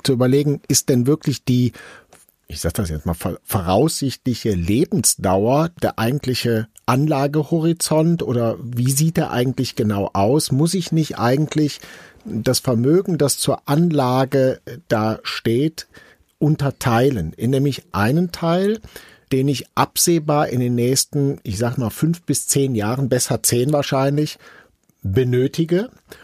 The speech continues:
oder mir zumindest nicht sicher bin, ob ich ihn nicht benötige und den, von dem ich ziemlich sicher sein kann, dass ich ihn nicht benötige. Ich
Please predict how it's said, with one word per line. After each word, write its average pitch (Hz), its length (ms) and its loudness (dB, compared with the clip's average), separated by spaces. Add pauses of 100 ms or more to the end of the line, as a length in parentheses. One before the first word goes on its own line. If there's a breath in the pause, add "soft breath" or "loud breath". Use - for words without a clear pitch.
oder 147 200 4
mir 151 140 2
zumindest 151 460 2
nicht 120 180 0
sicher 139 320 0
bin, 110 220 0
ob 113 200 -4
ich 117 140 -4
ihn 104 60 -6
nicht 117 200 -4
benötige 147 560 0 (360 loud breath)
und 139 240 0
den, 160 240 4
von 143 200 -2
dem 147 140 2
ich 147 140 -4
ziemlich 156 360 0
sicher 151 400 0
sein 127 320 0
kann, 127 220 -2
dass 120 160 0
ich 127 140 -4
ihn 113 240 0
nicht - 380 -4 (100)
benötige. 101 680 -2
Ich - 180 -12